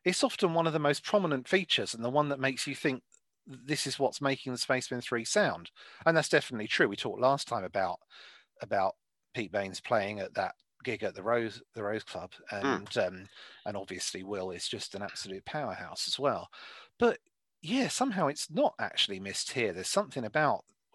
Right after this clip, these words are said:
Speaker 1: well, it's not just the fuzzy guitars. Natty's doing an awful lot, really.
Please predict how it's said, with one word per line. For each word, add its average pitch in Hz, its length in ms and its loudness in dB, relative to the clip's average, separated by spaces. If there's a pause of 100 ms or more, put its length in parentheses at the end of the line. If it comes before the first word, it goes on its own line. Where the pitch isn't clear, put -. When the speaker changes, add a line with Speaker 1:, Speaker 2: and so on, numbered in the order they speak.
(260)
Speaker 1:
well, 208 100 8
it's - 180 4
not 226 160 8
just - 260 8
the 156 60 0
fuzzy 143 280 4
guitars. 101 500 0
Natty's 143 360 0
doing 120 260 2
an 135 80 0
awful 208 340 -4
lot, 202 240 4
really. - 440 -10